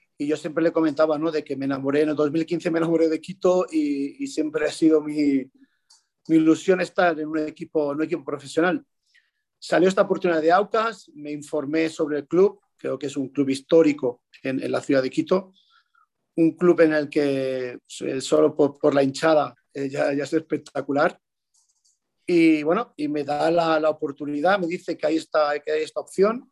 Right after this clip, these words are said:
Yo estaba en África. Eh,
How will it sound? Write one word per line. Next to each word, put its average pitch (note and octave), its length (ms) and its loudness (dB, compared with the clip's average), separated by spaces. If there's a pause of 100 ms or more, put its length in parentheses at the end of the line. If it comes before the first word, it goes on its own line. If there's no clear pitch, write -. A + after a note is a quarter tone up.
(140)
Yo D#3 140 0
estaba D3+ 260 0
en C#3 100 -2
África. G3 500 -2 (1500)
Eh, C#3 800 2